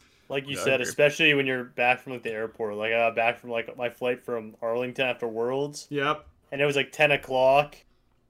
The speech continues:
Speaker 1: And, like, just got out of the plane. This guy's talking to me the whole time. I'm like, "Dude," like, after a flight, it's like, "Come on."
Speaker 3: Brain fried. Can't do it.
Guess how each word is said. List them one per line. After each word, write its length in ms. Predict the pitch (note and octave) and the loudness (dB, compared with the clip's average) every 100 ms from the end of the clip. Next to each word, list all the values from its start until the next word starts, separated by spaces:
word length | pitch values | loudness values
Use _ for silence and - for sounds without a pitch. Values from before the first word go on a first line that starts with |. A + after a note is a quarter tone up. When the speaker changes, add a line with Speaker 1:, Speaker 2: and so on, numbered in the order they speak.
| _ - | _ -8
Speaker 1:
And, 120 | C3+ | -2
like, 160 | C3+ B2 | -2 -2
just 140 | C3 | -2
got 100 | C#3+ | 4
out 60 | C#3+ | 4
of 60 | C#3 | 4
the 120 | C3 | 0
plane. 240 | C3+ C#3 | -2 -2
This 140 | C3+ B2 | -2 -2
guy's 260 | C3 C3 | 0 0
talking 160 | C3+ C3 | 0 -2
to 60 | |
me 60 | B2+ | -4
the 40 | A#2 | -6
whole 160 | A#2 | -6
time. 360 | A#2 A#2 A2 A2 | -6 -4 -4 -6
I'm 100 | G#2+ | -8
like, 240 | G#2 G2+ _ | -12 -14 _
"Dude," 320 | G2+ G2+ G2 _ | -14 -12 -14 _
like, 180 | G2 G2 | -14 -4
after 360 | B2 C3+ E3 | 0 2 2
a 40 | C3 | 0
flight, 360 | - C3 C3 | 0 2 2
it's 160 | B2 A#2 | 0 -4
like, 120 | A#2+ - | -6 -6
"Come 140 | A#2 | -6
on." 340 | G#2+ G#2 G#2 G#2 _ _ - - _ _ | -6 -8 -10 -14 _ _ -20 -20 _ _
Speaker 3:
Brain 260 | E3+ E3+ E3 | 0 0 0
fried. 400 | D#3 C3 B2+ B2 | -2 0 -2 -4
Can't 240 | D3+ C#3 | -6 -4
do 140 | B2+ | -6
it. 120 | A#2+ | -8